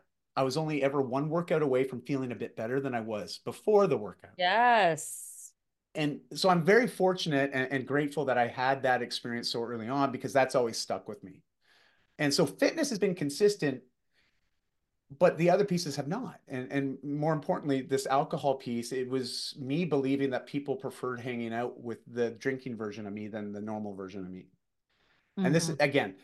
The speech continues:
Speaker 1: was that true? I believed it to be true, you know, and, and that's enough. <laughs> And,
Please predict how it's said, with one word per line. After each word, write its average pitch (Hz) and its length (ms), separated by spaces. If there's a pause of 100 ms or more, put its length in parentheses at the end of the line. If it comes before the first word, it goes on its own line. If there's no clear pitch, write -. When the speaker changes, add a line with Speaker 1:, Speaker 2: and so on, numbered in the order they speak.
(180)
Speaker 1:
was 123 140
that 139 200
true? 233 540
I 117 140
believed 117 340
it 302 100
to 208 60
be 180 120
true, - 320 (360)
you 131 140
know, 143 320
and, 131 300
and 131 120
that's 143 180
enough. 185 380 (340)
<laughs> - 0
And, 202 960